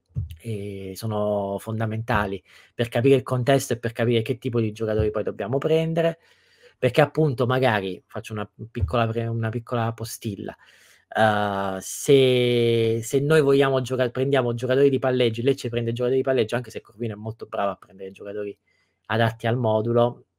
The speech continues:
in questo tipo di calcio potrebbe trovarsi bene, mentre un giocatore magari non fortissimo per un'altra squadra,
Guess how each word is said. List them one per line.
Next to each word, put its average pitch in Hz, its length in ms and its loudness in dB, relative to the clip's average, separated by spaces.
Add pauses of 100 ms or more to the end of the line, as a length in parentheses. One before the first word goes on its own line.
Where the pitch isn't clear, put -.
(360)
in 170 100 -2
questo 165 260 0
tipo 151 220 0
di 160 80 0
calcio 131 380 0
potrebbe 123 360 -2
trovarsi 113 420 -4
bene, 113 280 0
mentre 117 260 -4
un 127 60 -4
giocatore 135 400 2
magari 135 320 0
non 175 160 -2
fortissimo 127 580 -6
per 110 100 -4
un'altra 113 320 -4
squadra, 95 500 -6